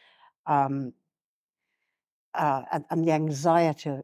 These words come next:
of it in her body. Um, so we begin in Athens, and she is at a flea market. She, she's watching a woman buy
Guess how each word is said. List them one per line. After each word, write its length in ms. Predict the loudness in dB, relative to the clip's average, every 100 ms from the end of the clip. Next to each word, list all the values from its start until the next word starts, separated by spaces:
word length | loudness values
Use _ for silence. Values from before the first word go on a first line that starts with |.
| -14 _ _ -2
of 200 | -2 -2
it 320 | -4 -6 -12
in 140 | -6 -4
her 160 | -4
body. 640 | -2 -2 -2 -4 -6 -10 -14 _ _ _ _ -20 -20 -20 -20 -20 -4
Um, 320 | 2 2 2 -2
so 640 | -6 2 4 6 4 -2 _ _ _ _ _ _ _ _ _
we 120 | -2
begin 360 | 0 2 2 2
in 100 | 4
Athens, 880 | 2 0 -4 -8 -6 -8 -12 -16 -18 _ -2
and 260 | 2 2 0
she 580 | -2 -2 2 2 2 -2 -2
is 280 | -2 -2 -4
at 200 | -4 -2
a 20 |
flea 240 | -4 -2 0
market. 680 | 0 -2 -6 -8 -8 -12 -20 _ _ _ _ _ _ _ _ -14
She, 760 | -10 -2 2 4 2 -2 -8 _ _ _ _ _ _ _ _ _ _ -18 -10
she's 300 | -8 -6 -2
watching 480 | 0 0 0 -2
a 80 | 0
woman 580 | 0 0 0 -2 -4 -4
buy 460 | 2 4 4 2